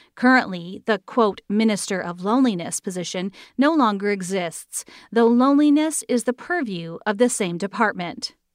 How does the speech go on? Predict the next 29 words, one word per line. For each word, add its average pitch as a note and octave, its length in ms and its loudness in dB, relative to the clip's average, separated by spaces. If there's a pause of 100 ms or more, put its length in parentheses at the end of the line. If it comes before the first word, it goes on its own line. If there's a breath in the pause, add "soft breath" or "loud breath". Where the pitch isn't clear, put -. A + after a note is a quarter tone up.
(800 loud breath)
This G4+ 260 0
February, G3 720 0
alarmed A3 560 2
by G#3 120 0
the F#3+ 200 -6
increase B3 460 2
in F#3 120 -4
suicides F#3 760 -2
it A3 160 -2
linked A#3+ 380 0
to A#3 100 -6
the G#3 240 -6
increased C#4 560 0
isolation G3 580 -4
of F3 120 -10
covid F#3 360 -2
nineteen, F#3+ 760 0 (440 loud breath)
the G#3+ 100 4
Japanese B3+ 640 2
government F3+ 540 -4
also D4 380 0
appointed F3+ 640 -6
a G#3 80 0
minister G#3+ 560 2
to - 160 -10
oversee G3+ 440 -2
loneliness. G3 840 -2 (760 loud breath)
In F#3+ 200 -4
Canada, G#3 580 2